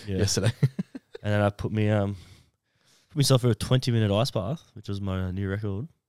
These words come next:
Speaker 1: And I tell you
Speaker 2: You just
Speaker 1: what,
Speaker 2: regret it. <laughs>
Speaker 1: I fucking regret it because my body temperature went so fucking high last night. I was
Speaker 2: Mm.
Speaker 1: so hot.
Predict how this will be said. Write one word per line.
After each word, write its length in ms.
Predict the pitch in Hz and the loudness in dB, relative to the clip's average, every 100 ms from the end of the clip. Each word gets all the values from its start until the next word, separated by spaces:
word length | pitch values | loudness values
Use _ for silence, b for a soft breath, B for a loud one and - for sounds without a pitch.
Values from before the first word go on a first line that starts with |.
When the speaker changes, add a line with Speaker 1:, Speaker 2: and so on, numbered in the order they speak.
| _ _ _ _ _ _ _ - | _ _ _ _ _ _ _ -8
Speaker 1:
And 100 | 101 | -4
I 60 | |
tell 180 | 98 - | -2 0
you 60 | 117 | 2
Speaker 2:
You 80 | 107 | 2
just 140 | 104 | 2
Speaker 1:
what, 80 | 110 | 0
Speaker 2:
regret 340 | 98 98 107 | -2 0 0
it. 220 | 107 - - | 0 -4 -2
<laughs> 60 | 440 | 0
Speaker 1:
I 100 | 107 | 2
fucking 340 | - 113 107 | 2 0 -2
regret 340 | 98 90 101 | -4 -4 -2
it 180 | 98 - - | -2 -6 -8
because 360 | 104 113 98 98 | -2 0 0 0
my 140 | 107 | 0
body 260 | 104 107 110 | 2 0 0
temperature 420 | 107 104 101 101 | -2 -4 -4 -4
went 160 | 98 | -4
so 300 | 90 - 107 | -4 -2 -2
fucking 320 | 110 - 110 104 | -2 -4 -6 -6
high 220 | 101 101 | -4 -2
last 280 | 98 95 - | -2 -4 -4
night. 220 | 95 117 | -4 -2
I 40 | 104 | 0
was 80 | |
Speaker 2:
Mm. 100 | 113 | 0
Speaker 1:
so 320 | 95 - 107 98 | 0 2 2 2
hot. 320 | 101 101 | 0 -2